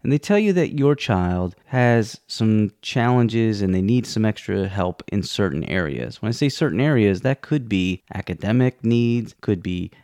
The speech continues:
behavior needs, it might be language building, it could be anything in general. And so they reach out to you and they say, "Just have some things that we wanna go over with you." If it's academics, it might be, uh, they're not doing as well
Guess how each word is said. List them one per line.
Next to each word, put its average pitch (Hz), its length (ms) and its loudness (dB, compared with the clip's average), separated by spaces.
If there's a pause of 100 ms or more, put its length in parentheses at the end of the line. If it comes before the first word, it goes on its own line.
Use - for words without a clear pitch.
(120)
behavior 139 560 -2
needs, 135 540 0
it 92 40 -4
might 92 200 -6
be - 100 -10
language 131 640 0
building, 131 480 2
it 139 160 -4
could 175 120 -10
be - 120 -4
anything 135 360 2
in 95 120 2
general. 92 560 -2 (240)
And 117 160 0
so 123 360 4 (160)
they 139 140 4
reach 190 300 -2
out 131 260 2
to - 80 -2
you 98 220 4
and 95 100 2
they 95 120 0
say, 98 460 0 (300)
"Just 175 180 -4
have 180 180 4
some 131 180 2
things 135 380 2
that 113 80 -2
we 117 80 0
wanna 113 220 2
go 92 200 0
over 92 160 -2
with - 200 -10
you." - 100 -12 (300)
If 127 160 -6
it's 135 120 -4
academics, 160 640 0
it 104 100 0
might 180 280 2
be, 110 420 2
uh, 151 600 0 (100)
they're 139 120 -2
not 151 260 -2
doing 143 220 0
as 123 120 0
well 117 340 0